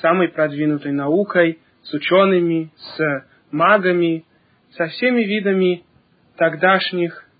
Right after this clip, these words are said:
достижений. И тем не менее, Всевышний, увидели неевреи, смог воевать против Египта и вывел свой народ, свой слабый,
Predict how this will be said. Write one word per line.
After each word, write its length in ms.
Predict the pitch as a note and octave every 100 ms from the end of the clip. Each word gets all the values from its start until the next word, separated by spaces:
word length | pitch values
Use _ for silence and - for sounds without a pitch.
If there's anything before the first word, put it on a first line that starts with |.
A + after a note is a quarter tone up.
| _ _ _
достижений. 840 | E3 D#3+ - D#3 D#3+ C#3+ C3 B2 _ _ _ _ _ _ _ _
И 120 | E3
тем 200 | D3+ F3
не 100 | F3+
менее, 560 | F#3+ C4 C4+ A3 A3 G#3 _ _ _ _ _ _ _
Всевышний, 720 | - F3 G3 B3 - G#3+ G#3
увидели 460 | G3 E3 F3+ E3+ F3
неевреи, 640 | E3+ E3+ E3 E3 E3 D#3+ D#3+
смог 220 | - F#3 F3+
воевать 400 | F3+ E3+ E3 D#3+
против 320 | D#3+ D#3 D3+
Египта 720 | D#3 E3 A#3 - G3+ G3+ G3+ _ _
и 80 | -
вывел 300 | D#3+ G3 F#3+
свой 240 | F3+ F3 E3+
народ, 460 | D#3+ E3 E3+ D#3 _ _
свой 400 | - C#3 C#3+ C#3
слабый, 640 | - D#3 E3+ E3+ E3 D#3